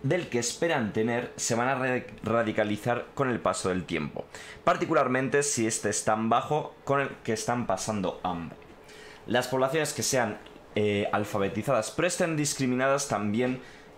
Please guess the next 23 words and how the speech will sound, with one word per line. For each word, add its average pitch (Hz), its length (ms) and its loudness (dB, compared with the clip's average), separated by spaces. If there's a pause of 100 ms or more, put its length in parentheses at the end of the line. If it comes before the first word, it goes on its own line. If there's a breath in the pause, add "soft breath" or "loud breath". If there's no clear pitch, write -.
eh, 101 460 0
se 139 460 -2
empezarán 113 640 0
a 110 100 4
ri-, 117 300 -2
radicalizar 107 760 0
con 98 80 0
el 92 80 0
paso - 240 -2
del 98 120 -2
tiempo. 131 320 -2 (600 loud breath)
Las 185 180 2
poblaciones 165 800 -2
cuyo 147 460 2
movimiento 131 720 0
político, 120 640 0 (640 loud breath)
cuyas 147 340 2
demandas 135 380 2
sean 123 240 2
ignoradas, 135 440 2
también 107 200 0
se 107 120 -2
radicalizarán 95 680 -2